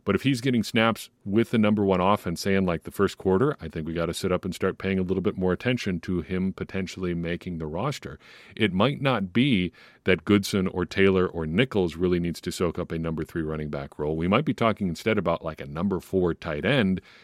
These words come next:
sneaking into the running backs room effectively. Something along those lines doesn't seem outside the realm of possibility if Henry Pearson starts getting some real serious looks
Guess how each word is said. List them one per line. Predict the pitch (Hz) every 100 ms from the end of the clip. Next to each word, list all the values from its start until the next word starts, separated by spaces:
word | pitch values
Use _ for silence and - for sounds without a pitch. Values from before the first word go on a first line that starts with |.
| _ -
sneaking | - 95 95 92 85
into | 90 87
the | 87
running | 80 104 120
backs | 82 76 73 80
room | 69 - -
effectively. | - 117 - 87 69 - - - - - _ _ _ _ -
Something | - 139 135 131
along | 110 110
those | 113 101 104
lines | 113 110
doesn't | - 87 98
seem | - 101 92
outside | 95 95 104 87
the |
realm | 85 87 85
of |
possibility | 76 82 - 85 98 90 82 -
if | 95 92 - -
Henry | 95 82 80
Pearson | - 92 - 80
starts | - 80 -
getting | 82 78
some | - 80
real | 80 82
serious | 78 85 80 73 -
looks | 80 73